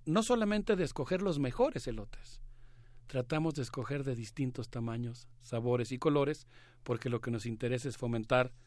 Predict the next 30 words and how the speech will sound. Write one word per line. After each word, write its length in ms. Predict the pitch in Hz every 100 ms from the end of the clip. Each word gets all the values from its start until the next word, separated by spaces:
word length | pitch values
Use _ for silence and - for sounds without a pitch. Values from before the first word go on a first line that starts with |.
| - -
la 120 | 127
riqueza 420 | 123 117 139 123 123
genética". 560 | 113 107 101 107 - - - - - - -
Después 320 | 185 - 233
estuvimos 420 | 220 - 202 208 175
hablando 320 | 156 190 175
con 140 | 156
Ferri-, 320 | 127 131 160 170 -
con 140 | - 123
Felipe 340 | 135 156 165
Barrera, 480 | 139 139 135 135 - - - - - -
eh, 220 | 117 107 107
quien 140 | 120
nos 120 | 117
había 220 | 117 131
recibido, 580 | 135 123 127 131 131 151 - - - - - - -
quien, 420 | 117 110 110 107
eh, 340 | 113 104 101 101
insisto 400 | 123 104 127 -
en 60 | 117
que 100 | 110
nos, 400 | 110 107 - - -
eh, 300 | 107 101 104 - -
comentó 380 | 120 123 117 135
el 100 | 131
honor 280 | 127 135 123
de 80 |
que 100 | 120
somos 280 | 117 127 120
escuchados 640 | 110 107 110 131 123 -